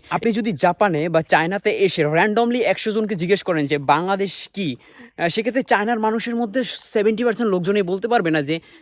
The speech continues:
বাংলাদেশ নামে কোনো রাষ্ট্র আছে কিনা, এবং একশো জনের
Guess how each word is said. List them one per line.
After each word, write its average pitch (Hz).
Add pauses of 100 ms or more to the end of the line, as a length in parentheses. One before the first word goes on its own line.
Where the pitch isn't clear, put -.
বাংলাদেশ 165
নামে 185
কোনো 165
রাষ্ট্র 143
আছে 143
কিনা, 127
এবং 190 (100)
একশো 220
জনের 233